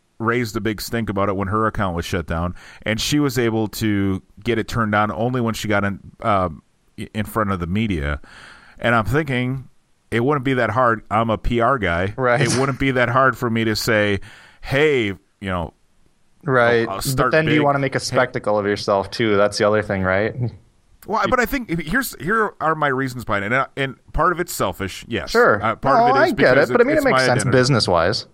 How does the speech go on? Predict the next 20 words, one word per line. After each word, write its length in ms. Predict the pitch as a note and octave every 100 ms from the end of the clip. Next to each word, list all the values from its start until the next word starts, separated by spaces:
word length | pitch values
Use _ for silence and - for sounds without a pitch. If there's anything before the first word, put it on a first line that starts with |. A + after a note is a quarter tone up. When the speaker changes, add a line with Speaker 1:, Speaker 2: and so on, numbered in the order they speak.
| -
Speaker 1:
But 160 | F#3+ F3
let's, 300 | F#3+ - -
let's 220 | D#3+ E3
talk 220 | - E3+ D#3+
about 280 | D3+ C#3 _ _
other 420 | D3 D#3 A#2 F#2+ - _ _ C#2+ C#2+ -
ways 420 | - A#2+ A#2 G2+ G#2+
where 100 | G2
this 340 | G#2 - -
might 200 | G#2+ G2+
hurt. 200 | G2+ - - -
Let's 200 | A#2+ -
think 200 | D3 C3+
of, 240 | A#2+ G#2 _
um, 440 | A2 G#2+ G2+ F#2 - _ _ - - _ -
my 260 | - G#2 C3
wife's 380 | B2 B2+ B2 B2
a 60 |
teacher. 540 | A#2 - G#2 - C#2 - - -
Speaker 2:
Right. 300 | G2 F#2